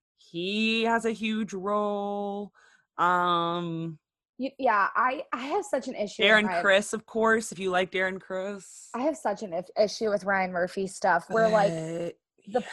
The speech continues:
Speaker 2: plot sounds good, the first episode is great, and then, like, somewhere around episode four, for me, it just goes completely off the rails, and I'm like, "What the
Speaker 1: Yep.
Speaker 2: fuck am I even watching?"
Speaker 1: That's
Speaker 2: Like,
Speaker 1: exactly what happened. It,
Speaker 2: like,
Speaker 1: it
Speaker 2: leaves reality so far,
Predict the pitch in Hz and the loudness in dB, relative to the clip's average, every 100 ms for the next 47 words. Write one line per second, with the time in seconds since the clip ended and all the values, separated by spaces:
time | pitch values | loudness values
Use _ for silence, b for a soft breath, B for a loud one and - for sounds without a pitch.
0 | - 269 285 - - 294 294 262 240 226 | 2 6 6 2 2 2 2 0 2 6
1 | 220 208 196 208 - 240 233 240 247 233 | 6 4 -4 -6 0 0 2 0 0 -4
2 | 226 214 - 214 190 165 220 220 214 220 | -4 -4 -2 0 0 0 -2 0 0 0
3 | 233 233 247 233 254 254 233 214 - 185 | -4 -2 -4 -2 -2 -2 -2 -2 -6 -6
4 | - 180 190 214 - 220 196 190 214 - | 0 2 2 -2 -2 -4 -4 -6 -6 -4
5 | 208 214 233 226 233 - 202 202 196 - | -4 -2 -2 -2 -6 -4 -2 0 -2 -2
6 | 185 175 185 185 196 196 196 202 220 277 | -2 0 -2 -4 -8 -8 -10 -2 0 0
7 | 202 196 190 180 180 156 - - 190 _ | -2 -6 -6 -4 -6 -6 -8 -16 -20 _
8 | _ _ _ _ 214 220 220 208 160 147 | _ _ _ _ 2 2 2 0 -2 -4
9 | 147 135 151 - - - - - - - | -4 -6 -6 -8 -12 -8 -6 -6 -4 4
10 | 254 240 262 247 269 285 254 277 269 226 | 4 4 -2 -4 -4 -4 -4 -2 2 4
11 | 240 226 208 190 - - 226 254 285 - | 4 2 0 -6 -12 2 6 6 4 0
12 | 247 262 240 190 175 185 | 0 2 2 2 0 -2